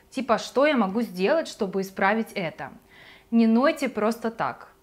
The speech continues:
Поконкретнее. Если вам нужен совет, скажите: "Мне нужен совет".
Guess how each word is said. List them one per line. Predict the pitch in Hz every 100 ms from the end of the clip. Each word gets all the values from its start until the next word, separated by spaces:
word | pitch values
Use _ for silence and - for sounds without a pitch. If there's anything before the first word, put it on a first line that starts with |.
| _ _ _ -
Поконкретнее. | 403 392 349 247 175 147 143 139 - - - - -
Если | 226 339 392 285
вам | 262 254
нужен | 269 247 240
совет, | 233 214 269 415 -
скажите: | - 202 202 196 170
"Мне | 180
нужен | 277 233 208
совет". | 202 175 160 123